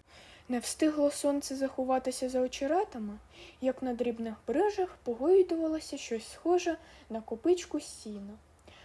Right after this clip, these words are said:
Хлопці, не вагаючись, забиралися на плота,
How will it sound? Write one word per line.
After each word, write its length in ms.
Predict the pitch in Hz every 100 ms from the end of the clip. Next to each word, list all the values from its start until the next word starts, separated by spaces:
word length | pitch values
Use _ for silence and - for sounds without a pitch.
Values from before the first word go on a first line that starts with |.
| - -
Хлопці, 440 | - 277 392 - 349
не 120 | 330
вагаючись, 680 | 311 311 302 302 - 277 262
забиралися 600 | 247 247 262 269 247 -
на 120 | 220
плота, 480 | 214 220 214 - 349